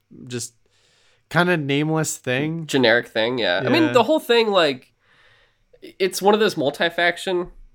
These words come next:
Speaker 2: things where that's the true villain, but also the father is somewhat the villain, and he has the whole list of people that are also villains. 'Cause each, there, there's, like, a whole retinue of guys. You have Razor Fist, who's the guy that's been chasing him. You have, um,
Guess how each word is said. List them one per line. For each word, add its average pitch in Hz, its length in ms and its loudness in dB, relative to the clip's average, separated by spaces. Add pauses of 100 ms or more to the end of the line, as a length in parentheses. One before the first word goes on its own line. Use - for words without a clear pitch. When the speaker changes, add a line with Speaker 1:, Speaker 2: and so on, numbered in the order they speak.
(220)
Speaker 2:
things 170 380 0
where 135 600 0
that's 123 320 0
the 135 100 -10
true 135 300 -8
villain, 123 360 2
but 113 120 -6
also 113 400 -4
the 101 80 -6
father 117 440 -2
is 117 140 -8
somewhat 113 220 -6
the 110 80 -12
villain, 107 380 -4
and 101 120 -6
he 123 80 -10
has 104 220 -6
the 95 80 -10
whole 113 180 -6
list 101 220 -12
of 87 80 -18
people 110 320 -6
that 104 100 -6
are 101 60 -2
also 101 220 -6
villains. 107 280 -4
'Cause - 180 -4
each, 311 360 -4
there, 190 180 -2
there's, 196 280 -4
like, - 100 -4
a 151 60 0
whole 190 220 -2
retinue 135 360 0
of 117 100 -6
guys. 139 460 -4
You 120 80 -6
have 127 440 0
Razor 139 300 -2
Fist, - 400 -8
who's 117 360 -4
the 117 100 -8
guy 117 260 2
that's 101 180 -6
been 107 160 -6
chasing 120 460 -4
him. 95 260 -8 (380)
You 131 140 -2
have, 120 500 2 (100)
um, 107 720 -2